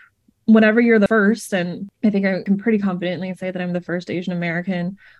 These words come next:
woman to run a full service digital shop at the federal level,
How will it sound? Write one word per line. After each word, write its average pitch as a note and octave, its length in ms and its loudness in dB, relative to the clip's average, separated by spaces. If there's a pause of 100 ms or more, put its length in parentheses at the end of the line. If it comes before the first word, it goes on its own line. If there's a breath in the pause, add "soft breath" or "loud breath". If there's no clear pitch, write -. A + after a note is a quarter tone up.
woman F#3 260 0
to F#3+ 140 -2
run E3+ 500 -2
a F3 220 -4
full F3 280 -4
service F3 540 -4
digital F3 460 -6
shop F3 420 -6
at E3+ 220 -8
the E3+ 400 -4
federal F3 340 -2
level, G3 480 0